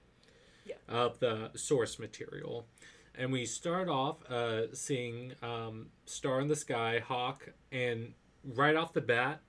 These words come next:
Speaker 2: with the animation, because the animation for Prince of Egypt was, like, really, really good.
Speaker 1: Very
Speaker 2: And they spent,
Speaker 1: good.
Speaker 2: like, so mi-, so much
Speaker 1: Mm-hmm.
Speaker 2: time and money and effort
Speaker 1: Yes.
Speaker 2: and just, like, person power on it.
Speaker 1: Mm-hmm.
Speaker 2: You can so clearly see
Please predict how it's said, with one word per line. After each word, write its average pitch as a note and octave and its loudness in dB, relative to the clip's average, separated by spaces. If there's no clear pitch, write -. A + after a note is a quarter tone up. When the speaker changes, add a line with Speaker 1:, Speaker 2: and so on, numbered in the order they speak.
Speaker 2:
with C3+ 0
the D3+ 0
animation, C3+ 0
because C#3+ -2
the C3 4
animation E3 0
for C#3 0
Prince B2 -4
of A2 -2
Egypt A#2+ -2
was, G#2+ -4
like, G#2 -4
really, F3 2
really D#3+ 4
good. G#2+ 4
Speaker 1:
Very F#2+ 6
Speaker 2:
And G#2+ -2
they G#2 -4
spent, - -2
Speaker 1:
good. - -10
Speaker 2:
like, G2+ -6
so D3+ 6
mi-, E3 -2
so D#3+ 2
much D3+ -2
Speaker 1:
Mm-hmm. - -6
Speaker 2:
time B2 -4
and A2+ -8
money A#2+ -6
and A2+ -8
effort A#2+ -4
Speaker 1:
Yes. - -10
Speaker 2:
and A2+ -4
just, A2 2
like, A2 -2
person C3 0
power B2+ 0
on B2 -2
it. B2+ 0
Speaker 1:
Mm-hmm. A3+ -6
Speaker 2:
You C#3+ 2
can F3+ 0
so E3 8
clearly D#3+ 4
see B2 -2